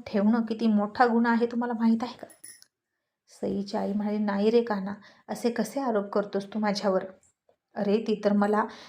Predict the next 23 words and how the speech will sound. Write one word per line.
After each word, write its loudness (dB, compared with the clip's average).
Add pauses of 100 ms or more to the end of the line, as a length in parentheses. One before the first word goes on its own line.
(140)
एका 2
मंदिरात 4
सापडली. 0 (520)
मी 6
रोज 4
त्या 4
कृष्णाच्या -2
मंदिरात 0
जाऊन 0
डोकं 0
आपटत -6
होते -6 (1200)
आणि -8
मला -2 (120)
मूल -2
व्हावं -2
म्हणून 2
नवस 0
करत -4
होते. -8 (2500)
पण -4
गोकुळाष्टमीच्या 2
कार्यक्रमात -2